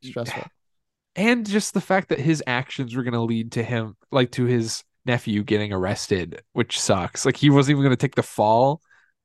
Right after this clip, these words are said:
Speaker 2: That's insane.
Speaker 1: Yeah, pretty wild. Um, I, uh, I, I had a backup squeaker just in case. I had,
Speaker 2: Okay.
Speaker 1: I had, I had a,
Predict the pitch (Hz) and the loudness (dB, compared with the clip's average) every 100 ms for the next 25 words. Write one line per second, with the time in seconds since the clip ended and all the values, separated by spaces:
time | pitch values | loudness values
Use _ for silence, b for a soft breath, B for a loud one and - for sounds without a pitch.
0 | _ 135 127 117 110 90 71 - _ _ | _ -4 -4 -2 -2 -2 -8 -16 _ _
1 | _ _ _ _ _ 113 87 - _ - | _ _ _ _ _ -8 -8 -12 _ -4
2 | 175 113 110 95 _ _ _ _ _ _ | 0 0 -2 -8 _ _ _ _ _ _
3 | 147 139 135 131 123 120 _ _ _ _ | -2 0 0 -4 -8 -16 _ _ _ _
4 | _ _ _ _ _ _ - 175 220 240 | _ _ _ _ _ _ 0 4 6 6
5 | 240 185 - 175 - - 190 180 214 226 | 4 2 -6 -16 -18 -16 -12 2 4 6
6 | 160 156 - 135 - 135 135 120 - 131 | 6 4 2 -8 -6 -4 -4 -6 -8 -10
7 | - 123 147 - 131 110 - 123 - 139 | -8 -8 -8 -6 -4 -2 -2 -2 -4 -6
8 | 127 | -6